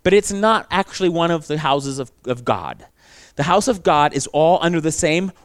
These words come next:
roof, and we all have a certain things in common. And when you stop and look at the doctrines that we talk about that are here in Scripture,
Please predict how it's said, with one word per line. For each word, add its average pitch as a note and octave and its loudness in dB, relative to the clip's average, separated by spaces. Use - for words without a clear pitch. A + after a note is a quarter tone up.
roof, E3+ 4
and D3+ -2
we D3 2
all F3 0
have E3 0
a C3 -8
certain F#3 -6
things D3+ -6
in D3 -6
common. A#2 -4
And C3+ -2
when D3+ 0
you D#3 -2
stop G3 -2
and D3+ -4
look F3 -2
at C#3+ 0
the C#3+ 0
doctrines F3 -4
that - -2
we C3 -2
talk F3+ -2
about B2+ 0
that B2+ -2
are B2+ 0
here E3 0
in G3 -4
Scripture, C#3+ -6